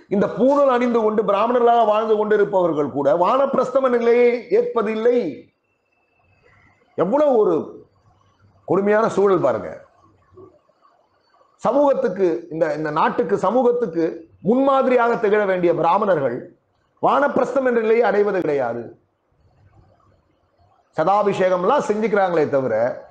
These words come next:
யாரும் இந்த ஐம்பது வயசை தாண்டினதுக்கு அப்புறம் பொறுப்பை எல்லாம் மகன்கிட்ட விட்டுட்டு, கஷேத்ராடன மனைவியை அழைத்துக் கொண்டு, நட்பு ரீதியான ஒரு வாழ்க்கையை அமைத்துக் கொண்டு, அவர்கள் வந்து கஷேத்ராடனம் போய் வானப்பிரஸ்த வாழ்க்கையை வாழ்ந்து, பிறகு மனைவிக்கு பக்குவம் வந்த பிறகு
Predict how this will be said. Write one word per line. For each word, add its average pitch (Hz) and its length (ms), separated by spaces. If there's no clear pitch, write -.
யாரும் 185 640
இந்த 202 200
ஐம்பது 208 440
வயசை 214 320
தாண்டினதுக்கு 185 540
அப்புறம் 156 280
பொறுப்பை 254 320
எல்லாம் 208 260
மகன்கிட்ட 196 420
விட்டுட்டு, 160 360
கஷேத்ராடன 233 640
மனைவியை 196 420
அழைத்துக் 175 300
கொண்டு, 165 200
நட்பு 160 320
ரீதியான 214 460
ஒரு 185 140
வாழ்க்கையை 170 460
அமைத்துக் 175 300
கொண்டு, 156 220
அவர்கள் 165 320
வந்து 165 260
கஷேத்ராடனம் 202 640
போய் 175 120
வானப்பிரஸ்த 180 540
வாழ்க்கையை 165 380
வாழ்ந்து, 156 340
பிறகு 202 300
மனைவிக்கு 202 480
பக்குவம் 214 400
வந்த 185 140
பிறகு 175 260